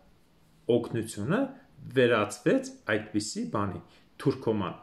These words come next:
ազգ այսօր տարածաշրջանում ապրող ուղղակի գոյություն չունի։ Զոհեց թնդանոթի միս, որպեսզի Թուրքիան կարողանա գոյատևել իր տականք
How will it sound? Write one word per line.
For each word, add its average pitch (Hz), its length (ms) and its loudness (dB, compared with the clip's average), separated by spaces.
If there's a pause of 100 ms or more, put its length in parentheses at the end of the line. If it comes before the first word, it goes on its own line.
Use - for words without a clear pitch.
(140)
ազգ 208 440 0
այսօր 101 440 -2
տարածաշրջանում 101 1040 -4
ապրող 147 420 -2 (640)
ուղղակի 101 640 6 (380)
գոյություն 101 680 4
չունի։ 160 360 -2 (840)
Զոհեց 127 560 4
թնդանոթի 95 680 -4
միս, 185 320 4 (760)
որպեսզի 123 520 2
Թուրքիան 143 560 0 (200)
կարողանա 92 600 -2 (120)
գոյատևել 110 760 2 (260)
իր 113 220 0
տականք 127 600 0